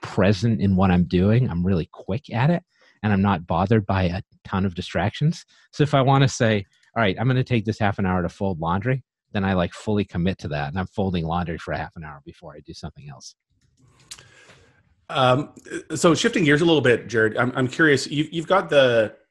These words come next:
Speaker 2: uh, good fortune of having, you know, a really broad perspective on what's going on with the industry through your consulting clients.
Speaker 1: Mm-hmm.
Speaker 2: What are you seeing happen on the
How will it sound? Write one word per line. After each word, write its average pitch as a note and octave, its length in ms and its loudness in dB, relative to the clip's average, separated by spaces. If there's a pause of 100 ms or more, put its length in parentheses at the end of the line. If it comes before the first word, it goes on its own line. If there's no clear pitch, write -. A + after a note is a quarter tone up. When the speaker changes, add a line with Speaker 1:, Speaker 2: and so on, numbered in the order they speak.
Speaker 2:
uh, G2 640 -2 (920)
good C3+ 220 0
fortune A#2+ 460 -4
of G2+ 100 -6
having, G2 500 -4
you A2 100 -4
know, G#2+ 80 0
a G#2 40 2
really A2 720 2 (640)
broad A2 400 2
perspective G2+ 640 -4
on F#2 160 -2
what's F2+ 160 -2
going G2+ 220 -6
on F2 200 -4
with F2+ 120 -8
the F2 80 -10
industry F#2 520 -8
through G2+ 760 -4
your F2+ 720 -2 (120)
consulting F#2+ 720 -2
clients. E2+ 680 -6 (260)
Speaker 1:
Mm-hmm. A2 240 -12
Speaker 2:
What D#3+ 160 2
are A3+ 40 4
you A#3+ 120 8
seeing C3 280 4
happen G2+ 600 2
on F#2 340 0
the F2 420 2